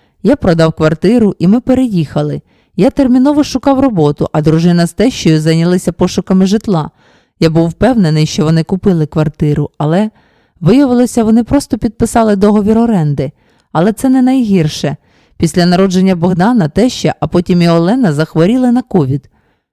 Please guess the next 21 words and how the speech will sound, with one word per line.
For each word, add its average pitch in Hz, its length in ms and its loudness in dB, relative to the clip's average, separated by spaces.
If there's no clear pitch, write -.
Форма 247 280 2
виявилася 226 600 0
найскладніша, 202 880 0
і 151 100 -2
за 165 120 2
два 165 160 0
місяці 175 460 0
їх 180 220 0
обох 190 280 -2
не 208 100 0
стало. 147 480 -4
Я 170 120 2
вже 190 160 0
не 196 120 2
кажу 214 260 0
про 262 160 -2
кошти, 165 400 -2
витрачені 156 640 -2
на 160 120 0
їх 156 240 -2
лікування. 156 680 -2